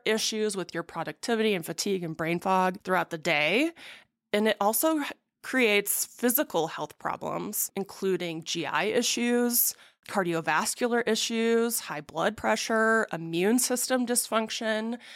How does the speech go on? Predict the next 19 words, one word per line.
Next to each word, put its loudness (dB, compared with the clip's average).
I 4
have 0
talked 0
to 0
a 0
bunch 2
of -2
people -4
who -2
ended 0
up 2
getting 2
burnt 0
out 0
from -6
their 0
jobs, -2
and 0
they 2